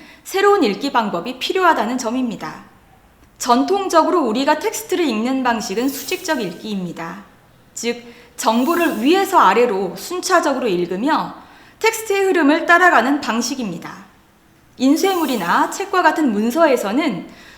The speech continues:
수직적 읽기가 매우 유효합니다. 하지만 디지털 환경에서 수직적 읽기는 한계가 있습니다.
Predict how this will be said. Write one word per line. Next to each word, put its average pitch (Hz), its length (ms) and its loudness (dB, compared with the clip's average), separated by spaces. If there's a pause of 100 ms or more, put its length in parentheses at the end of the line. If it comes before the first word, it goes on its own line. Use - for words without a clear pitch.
수직적 392 520 0
읽기가 220 380 -2
매우 214 260 0
유효합니다. 196 880 -2 (680)
하지만 381 380 2
디지털 320 420 0
환경에서 302 600 0
수직적 339 460 -4
읽기는 202 680 -4
한계가 370 460 0
있습니다. 196 760 -6